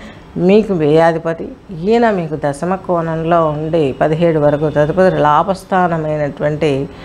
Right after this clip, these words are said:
ఈ యొక్క కర్కాటక రాశి సంచారం చేస్తారు మాసాంతం వరకు కూడాను." శుక్ర భగవానుడు ఈ యొక్క ఆరవ తేదీ జూలై ఆరున ఈయన కర్కాటకం వీడి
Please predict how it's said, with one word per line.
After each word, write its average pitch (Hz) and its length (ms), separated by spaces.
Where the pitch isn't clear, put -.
ఈ 180 100
యొక్క 185 280
కర్కాటక 170 640
రాశి 147 360
సంచారం 147 680
చేస్తారు 135 440
మాసాంతం 147 720
వరకు 131 280
కూడాను." 135 400
శుక్ర 208 220
భగవానుడు 156 920
ఈ 170 40
యొక్క 170 160
ఆరవ 190 460
తేదీ 170 400
జూలై 156 300
ఆరున 160 680
ఈయన 151 140
కర్కాటకం 180 840
వీడి 156 500